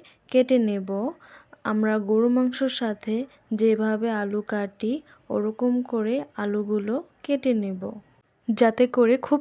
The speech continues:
তাড়াতাড়ি সেদ্ধ হয়ে যায়। তো সেদ্ধ হওয়ার পরে আমি এখানে আলুগুলো একটা কাঁচের মগের সাহায্যে ম্যাশ করে নিলাম।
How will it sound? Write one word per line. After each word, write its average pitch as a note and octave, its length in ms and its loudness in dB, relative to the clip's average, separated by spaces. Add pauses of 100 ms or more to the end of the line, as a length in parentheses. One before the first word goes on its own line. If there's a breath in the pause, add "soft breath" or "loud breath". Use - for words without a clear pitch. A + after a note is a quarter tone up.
(100)
তাড়াতাড়ি A3 440 0
সেদ্ধ A3+ 340 0
হয়ে G3 320 0
যায়। F#3+ 220 -6 (640 soft breath)
তো A3 140 2
সেদ্ধ A3 380 0
হওয়ার A#3+ 320 2
পরে A3+ 280 -2
আমি G#3+ 300 0
এখানে G#3 380 -4
আলুগুলো G3+ 680 -4 (600 loud breath)
একটা G3+ 440 -6 (140)
কাঁচের G#3+ 520 -2
মগের G#3 460 -4
সাহায্যে G3+ 420 -4
ম্যাশ G3+ 360 -2
করে G#3 300 -2
নিলাম। G3 400 -4